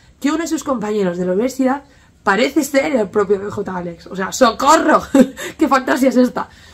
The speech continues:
Sin embargo, pues, cuando le pregunta al respecto, lo que ocurre no es lo que se esperaba. Así que bueno, <laughs> qué deciros, es totalmente el tipo de historias que me gustan, que me encantan, que me lo paso genial, me divierto un montón. Y pues, eh, lo necesito,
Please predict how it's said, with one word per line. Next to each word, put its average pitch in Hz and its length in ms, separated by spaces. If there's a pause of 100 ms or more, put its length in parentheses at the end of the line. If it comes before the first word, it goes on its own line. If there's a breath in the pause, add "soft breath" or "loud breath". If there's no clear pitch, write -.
(140 loud breath)
Sin 320 180
embargo, 285 460
pues, 262 340 (140)
cuando 196 480
le 190 160
pregunta 190 320
al 220 60
respecto, 254 580 (100)
lo 294 160
que 277 80
ocurre 262 380
no 233 100
es 196 140
lo 185 100
que 180 80
se 175 80
esperaba. - 440 (280)
Así 202 160
que - 60
bueno, 131 180 (240)
<laughs> - 1200
qué 277 160
deciros, 180 440
es 185 100
totalmente 190 880
el 196 100
tipo 202 180
de 196 80
historias 196 360
que 240 120
me 220 100
gustan, 214 340
que 233 100
me 220 80
encantan, 202 340
que 202 80
me 202 60
lo 185 80
paso 202 220
genial, 190 440
me 220 80
divierto 202 300
un 202 60
montón. 185 340 (420 soft breath)
Y 254 180
pues, 220 380
eh, 185 600
lo 202 160
necesito, 175 480